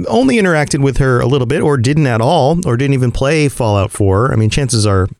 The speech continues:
you have to interact with her some because she's part of the main quest line in the game. Let's talk about Piper. Now, as a reminder, Piper is a reporter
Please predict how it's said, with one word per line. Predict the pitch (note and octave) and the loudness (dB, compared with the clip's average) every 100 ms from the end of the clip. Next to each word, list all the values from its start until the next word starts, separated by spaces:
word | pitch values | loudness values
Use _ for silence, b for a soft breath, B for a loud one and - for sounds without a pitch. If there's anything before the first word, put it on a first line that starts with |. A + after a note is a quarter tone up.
| _ - | _ -4
you | G#2 | 0
have | A2 - | 0 0
to | G#2+ | 0
interact | G2+ F#2 - | 2 0 0
with | F#2+ | -2
her | F2+ | -2
some | - - C3 A2 | -2 -2 0 0
because | G2+ G#2 G#2+ | 0 0 -2
she's | - G#2+ | -2 -2
part | A2 G2+ | -2 0
of | |
the | F#2+ | 0
main | F#2+ F2+ F2+ | 2 2 0
quest | F2+ A2+ G#2+ - | 0 0 0 0
line | F#2 F#2 | 2 2
in | |
the | F2 | 0
game. | G#2 D#3 A#2+ B B B B B B B B _ _ - | 0 0 -2 B B B B B B B B _ _ -6
Let's | A3+ - | -4 -2
talk | A#3+ G#3+ | -2 -2
about | D3 A2 F#2+ G#2 _ _ _ | -2 0 0 -2 _ _ _
Piper. | - F#2 F2+ F2+ G2 B B B B B - | -2 -2 -2 -6 -6 B B B B B -6
Now, | C#3+ C3+ - - _ _ _ _ _ _ _ _ - | -2 -2 -4 -14 _ _ _ _ _ _ _ _ -6
as | E3+ E3+ | -2 0
a | |
reminder, | F3 C3 G#2+ G2+ A2 C3 | 2 2 2 2 2 -2
Piper | - C3 B2+ B2 A#2+ - | -2 -2 -2 -2 -2 -2
is | B2+ A#2+ A2 | 0 0 2
a | |
reporter | G2+ G2+ G#2+ G3 C#3 G2+ C3 | 0 0 0 0 2 0 0